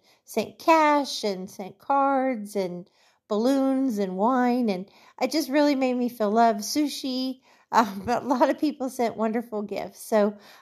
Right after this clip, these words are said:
I just wanna thank everybody for thinking of me and making the, uh, recovery a little bit easier. And I really appreciate my son and my dad helping me out. My son took care of me through the first week,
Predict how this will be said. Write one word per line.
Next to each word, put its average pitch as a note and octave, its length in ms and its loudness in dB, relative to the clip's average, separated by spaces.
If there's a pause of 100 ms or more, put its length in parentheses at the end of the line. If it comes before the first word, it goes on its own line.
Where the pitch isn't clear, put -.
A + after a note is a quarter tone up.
I A#3+ 80 0
just C#4 180 -2
wanna C4+ 200 0
thank A3+ 260 -2
everybody G#3 540 2
for G3+ 180 -6
thinking G3 400 -8
of F#3 100 -6
me F#3 320 -6
and F3 340 -8
making G3 460 -2
the, F3+ 260 0
uh, F#3+ 280 -8
recovery G#3+ 760 -2 (440)
a G#3+ 80 0
little A#3 240 2
bit B3 160 0
easier. G#3+ 840 0 (880)
And G#3+ 200 2
I G3 80 4
really A#3 300 4
appreciate A3+ 500 -2
my F#3+ 340 -4
son G#3 460 2
and F#3+ 100 -2
my F3 160 -6
dad F#3+ 340 0
helping F#3+ 360 -4
me F#3 120 -4
out. F3 380 -4
My F#3 160 -8
son G#3+ 260 -4
took G#3 200 -6
care F#3+ 260 -2
of F#3 60 -4
me F#3+ 340 -4 (500)
through G3+ 260 2
the F#3+ 120 -4
first G3 400 -8
week, F#3+ 380 -8